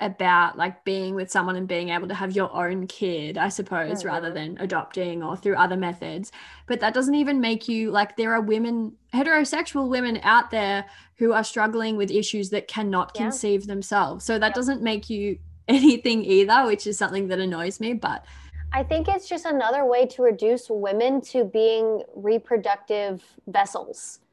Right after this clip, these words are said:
Speaker 2: you
Speaker 1: Yeah.
Speaker 2: know?
Speaker 1: One hundred percent.
Speaker 2: That, and it becomes a feminist issue because it's like, "Oh,
Speaker 1: Yeah.
Speaker 2: you're gay, you can't have your own kids." It's like, there are heterosexual women that can't have their own kids.
Speaker 1: Exactly. Oh,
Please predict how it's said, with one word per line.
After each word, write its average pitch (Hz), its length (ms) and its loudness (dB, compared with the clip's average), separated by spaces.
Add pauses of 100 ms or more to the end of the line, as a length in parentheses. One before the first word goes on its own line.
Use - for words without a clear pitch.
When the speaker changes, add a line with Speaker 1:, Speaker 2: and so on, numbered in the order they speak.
(420)
Speaker 2:
you 302 120 8
Speaker 1:
Yeah. 220 180 8
Speaker 2:
know? 277 240 -2 (220)
Speaker 1:
One 262 100 0
hundred 262 240 4
percent. 240 480 -4
Speaker 2:
That, 262 80 0
and 269 80 4
it 240 80 4
becomes 262 360 0
a 240 60 0
feminist 226 520 0
issue 214 340 -2 (160)
because 208 180 -4
it's 214 200 -2
like, 202 180 2
"Oh, 302 160 6
Speaker 1:
Yeah. 226 220 4 (200)
Speaker 2:
you're 247 140 -4
gay, 262 100 -2
you 240 60 -2
can't 226 240 -8
have 226 160 -2
your 214 80 -2
own 214 140 -2
kids." 262 240 -2
It's 226 80 -6
like, 226 180 -2
there 320 180 4
are 359 120 2
heterosexual 320 840 2
women 302 300 0
that 320 160 -2
can't 285 200 -2
have 262 200 0
their 240 100 0
own 233 220 0
kids. - 680 -4 (300)
Speaker 1:
Exactly. 269 880 6
Oh, 294 420 8